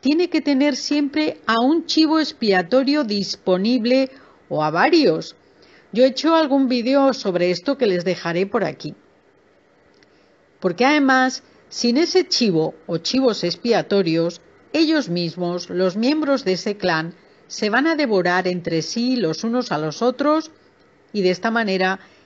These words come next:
el statu quo de esa familia tóxica, disfuncional y narcisista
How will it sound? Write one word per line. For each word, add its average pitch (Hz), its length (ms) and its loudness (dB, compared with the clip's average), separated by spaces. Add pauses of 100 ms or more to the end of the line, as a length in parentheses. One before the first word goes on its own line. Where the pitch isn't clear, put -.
(120)
el 220 160 2
statu 294 460 0
quo 175 380 4
de 190 200 2
esa 233 340 0
familia 226 580 0
tóxica, 170 580 -2
disfuncional 180 1040 -2 (320)
y 202 120 -6
narcisista 214 1000 -2